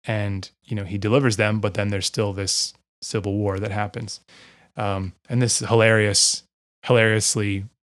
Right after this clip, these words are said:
and sounds, you know, seemingly ridiculous story of the Ephraimites trying to flee back over the Jordan. Um,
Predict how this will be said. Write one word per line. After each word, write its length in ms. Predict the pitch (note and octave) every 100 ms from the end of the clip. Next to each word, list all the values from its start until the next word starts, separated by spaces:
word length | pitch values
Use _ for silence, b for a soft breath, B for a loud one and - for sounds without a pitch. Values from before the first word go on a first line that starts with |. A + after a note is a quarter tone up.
| _ _ -
and 260 | C#3+ A2+
sounds, 380 | A2 C#3+ A#2 G#2
you 60 | C3+
know, 40 |
seemingly 320 | A#2+ D3+ B2+
ridiculous 760 | A2 G#2 A#2 A2 G2 F#2 - - -
story 440 | - A#2+ G2+ G2+
of 260 | A2 G2 - b b -
the 80 |
Ephraimites 580 | G#2+ - A#2 A2 G#2 G2+
trying 220 | - A2+
to 60 | G#2
flee 340 | - B2 A#2
back 300 | G#2 A2 G#2 -
over 280 | A#2+ A#2 A2+
the 80 | G#2
Jordan. 560 | G2+ A#2 A2 G2 F#2+ - _ b b b _ _ _ -
Um, 520 | G#2+ G2+ G2 F#2+ G2